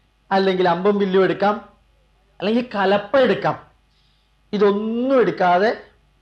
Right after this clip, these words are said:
പരശുരാമൻ കോടാലി എടുക്കാൻ കാരണം നമ്മളുടെ സ്വഭാവം, നമ്മളുടെ ബുദ്ധി, ജീവികളുടെ സ്വഭാവം, നമ്മുടെ പ്രത്യേക തരത്തിലുള്ള ക്രൂക്കഡ്നെസ്.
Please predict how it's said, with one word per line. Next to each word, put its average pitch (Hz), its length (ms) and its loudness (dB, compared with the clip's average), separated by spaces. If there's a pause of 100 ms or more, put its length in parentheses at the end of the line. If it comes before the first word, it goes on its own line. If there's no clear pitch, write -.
(920)
പരശുരാമൻ 170 600 -2
കോടാലി 175 560 -2
എടുക്കാൻ 151 440 -2
കാരണം 147 500 -2 (1040)
നമ്മളുടെ 208 280 0
സ്വഭാവം, 180 640 0 (560)
നമ്മളുടെ 202 520 0 (360)
ബുദ്ധി, 190 580 -2
ജീവികളുടെ 185 560 -2
സ്വഭാവം, 170 580 -2 (760)
നമ്മുടെ 190 240 0
പ്രത്യേക 240 840 0
തരത്തിലുള്ള 196 560 -2
ക്രൂക്കഡ്നെസ്. 180 720 -4